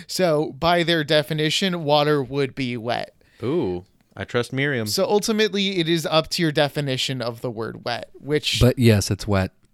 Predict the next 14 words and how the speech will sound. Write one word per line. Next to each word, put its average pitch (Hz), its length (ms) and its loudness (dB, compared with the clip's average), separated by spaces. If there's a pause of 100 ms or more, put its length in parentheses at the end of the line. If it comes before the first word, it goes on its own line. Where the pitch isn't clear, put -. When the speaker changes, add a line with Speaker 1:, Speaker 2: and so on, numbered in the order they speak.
(120)
Speaker 3:
End 98 140 2
of 90 80 -4
topic. 90 220 -4
Speaker 1:
I 240 80 2
mean, 254 200 -2
if - 220 -6
you'd 160 160 -4
like 170 220 2
to 208 100 0
believe 196 380 -4
that, 175 280 -2
but 151 200 0
also 196 340 0
remember 202 600 0